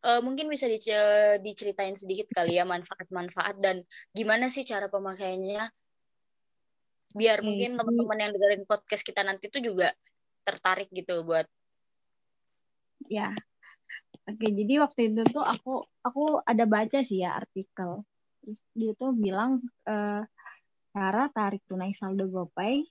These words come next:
Speaker 2: di A T M B C A tanpa kartu gitu. Terus aku penasaran dong, kok bisa gitu.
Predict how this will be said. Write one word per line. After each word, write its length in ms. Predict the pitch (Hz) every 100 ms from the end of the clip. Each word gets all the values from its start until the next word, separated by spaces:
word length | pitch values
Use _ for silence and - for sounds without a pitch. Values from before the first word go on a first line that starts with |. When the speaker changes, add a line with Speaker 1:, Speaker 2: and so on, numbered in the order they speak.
| _
Speaker 2:
di 120 | 202
A 80 | -
T 160 | 202 196
M 120 | 202
B 120 | 185
C 80 | -
A 40 | 233
tanpa 240 | 233 226
kartu 440 | 214 226 233 240 214
gitu. 200 | 196 - - _ _ _ _ _ _ _ -
Terus 160 | 247
aku 240 | - 285 294 -
penasaran 560 | 220 202 214 214 220
dong, 160 | 185 180 196 -
kok 120 | - -
bisa 480 | 202 - 220 214 208
gitu. 160 | -